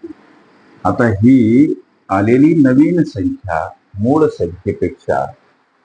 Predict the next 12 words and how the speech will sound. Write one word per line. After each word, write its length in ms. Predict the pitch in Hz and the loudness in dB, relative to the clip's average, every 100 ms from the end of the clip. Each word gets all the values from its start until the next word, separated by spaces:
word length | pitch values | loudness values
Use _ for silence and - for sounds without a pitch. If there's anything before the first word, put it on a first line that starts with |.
| _ _ _ - | _ _ _ -2
चारशे 520 | 107 104 - 117 120 117 | 0 0 -4 -4 -4 -4
पंच्याण्णव 760 | - 95 87 104 95 92 92 98 | -4 -4 -4 -2 -2 -2 -4 -4
न 40 | 120 113 | -6 -4
जास्त 380 | 110 113 - - | -2 -2 -4 -2
आहे, 340 | 113 87 101 | 0 0 -2
असं 340 | 113 92 - 95 | -2 -2 -6 -8
गणित 260 | 90 95 110 - 98 | -6 -4 -6 -8 -6
म्हणते. 540 | 113 131 - 90 95 139 _ _ _ _ _ | -2 0 0 -2 -2 -6 _ _ _ _ _
जास्त 420 | 95 104 98 101 | -6 -4 -4 -4
आहे 320 | 131 104 104 | -4 0 -2
का 160 | 117 117 | 0 -2
बघा, 300 | 98 85 85 | -2 -4 -8